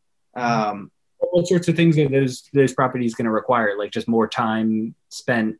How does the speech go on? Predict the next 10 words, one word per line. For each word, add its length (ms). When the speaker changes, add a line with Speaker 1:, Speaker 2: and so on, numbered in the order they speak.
Speaker 2:
dealing 340
with, 320
with 420
tenant 320
issues? 400
Speaker 1:
Yeah, 160
there, 100
I 60
mean, 160
I, 120